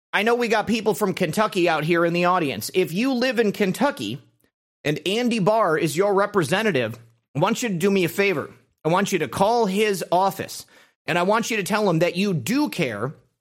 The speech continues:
about the twenty twenty election, uh, that you care about January sixth in that it was a Fedsurrection, in that they have entrapped Americans and they have kept them in the D C gulag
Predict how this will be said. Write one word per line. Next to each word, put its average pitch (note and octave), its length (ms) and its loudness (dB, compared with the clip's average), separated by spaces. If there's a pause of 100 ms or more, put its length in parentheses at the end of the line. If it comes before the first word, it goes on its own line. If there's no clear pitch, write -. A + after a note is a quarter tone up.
(560)
about E3+ 220 0
the C#3+ 80 -2
twenty E3 260 -2
twenty C#3+ 280 -4
election, A#2+ 520 -6 (460)
uh, F3 100 2
that F3 160 0
you F3+ 120 -2
care A3+ 280 -2
about G3 240 2
January F#3+ 580 2
sixth A3 460 -4
in G3 200 0
that F3+ 280 0
it G3 140 0
was F3 200 0
a D#3 60 0
Fedsurrection, E3+ 1160 -4 (960)
in A#3+ 160 0
that G#3+ 140 -4
they G3+ 140 0
have F3+ 160 2
entrapped F#3+ 760 0
Americans E3 760 0
and E3+ 220 -2
they E3 60 0
have D3+ 180 -2
kept G3+ 260 -4
them E3 160 0
in D3+ 80 -2
the C#3+ 80 -2
D F#3+ 200 -2
C F#3+ 280 -8
gulag C3 580 0